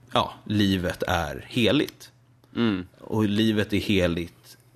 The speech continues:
Speaker 1: redan från första sekund.
Speaker 2: Mm. Åh,
Speaker 1: Och
Speaker 2: shit.
Speaker 1: det är ju en så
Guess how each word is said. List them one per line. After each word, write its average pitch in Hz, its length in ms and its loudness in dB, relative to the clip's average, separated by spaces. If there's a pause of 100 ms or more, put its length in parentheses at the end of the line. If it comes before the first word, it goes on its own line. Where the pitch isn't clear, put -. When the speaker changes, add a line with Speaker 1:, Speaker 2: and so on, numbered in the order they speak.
(140)
Speaker 1:
redan 85 460 2
från 82 380 -6
första - 640 -4
sekund. - 580 -2 (100)
Speaker 2:
Mm. 92 300 -14 (840)
Åh, - 200 -8
Speaker 1:
Och 107 380 2
Speaker 2:
shit. - 180 -14 (420)
Speaker 1:
det 131 320 2
är - 20 4
ju 120 240 2
en 113 180 2
så 107 380 0